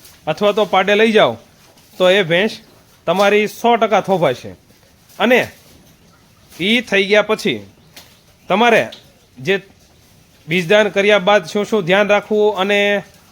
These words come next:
એમાં સો એ સો ટકા થોભાઈ જ ગઈ છે,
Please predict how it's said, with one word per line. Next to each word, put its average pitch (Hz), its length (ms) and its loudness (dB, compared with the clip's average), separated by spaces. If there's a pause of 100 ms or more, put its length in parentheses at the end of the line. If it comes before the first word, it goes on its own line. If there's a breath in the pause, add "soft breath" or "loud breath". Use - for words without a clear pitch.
(260)
એમાં 196 500 0 (840)
સો 214 180 0
એ 220 80 4
સો 214 200 2
ટકા 214 240 2 (560)
થોભાઈ 208 360 4
જ 190 60 -6
ગઈ 214 220 2
છે, 160 260 -2